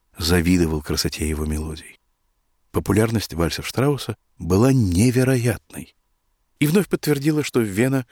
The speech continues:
всё-таки всемирная столица вальса. Статистики подсчитали, что к началу двадцатого века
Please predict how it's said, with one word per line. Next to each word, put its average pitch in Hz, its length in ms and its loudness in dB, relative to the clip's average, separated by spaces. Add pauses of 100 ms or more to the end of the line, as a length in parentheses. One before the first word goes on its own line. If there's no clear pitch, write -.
(140)
всё-таки 76 480 -6 (240)
всемирная 82 1000 0
столица 71 580 -8
вальса. - 440 -12 (800)
Статистики - 580 -2
подсчитали, 76 600 -6 (300)
что - 200 -6
к - 80 -4
началу 98 300 2
двадцатого 87 440 0
века 120 360 -4